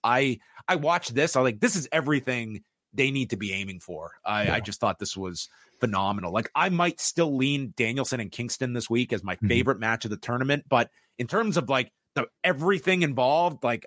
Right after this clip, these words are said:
Speaker 1: I, I don't think you could have done better than this. I, I just
Speaker 2: Mm-hmm.
Speaker 1: thought they did a tremendous, tremendous job.
Speaker 2: You can't ask for much more than this for, for the final of a,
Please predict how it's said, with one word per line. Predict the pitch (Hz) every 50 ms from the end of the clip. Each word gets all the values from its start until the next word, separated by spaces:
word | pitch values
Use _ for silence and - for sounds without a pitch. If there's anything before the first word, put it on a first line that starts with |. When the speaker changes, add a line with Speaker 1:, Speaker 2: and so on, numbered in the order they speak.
| - -
Speaker 1:
I, | 123 135 139 127 107 92 _ _ _
I | - 127
don't | 117 117 123 120 -
think | 110 98 85
you | 98 87
could | - - 107 95
have | 95 82 - _ _
done | - 98 95 85
better | 95 92 90 92
than | - 85 82
this. | 85 87 85 - -
I, | 98 104
I | 95 - 117 107
just | 104 92 -
Speaker 2:
Mm-hmm. | -
Speaker 1:
thought | - - 95 95 -
they | 92 90
did | 85 82 - 92 87
a | 87 85 - - -
tremendous, | - 117 107 101 107 117 107 95 95 -
tremendous | - - 95 92 87 82 90 - -
job. | - 82 71 69 - - _ - -
Speaker 2:
You | 107 117
can't | - 143 131 127
ask | 117 117 -
for | 117 110
much | 107 107 -
more | 104 98 104
than | 92 87 87
this | 82 80 -
for, | - - 101 87
for | 71 - 104 85
the | 95
final | - - 90 82 82 85 78 76 82 85 - - -
of | 82 78 82
a, | 78 78 76 73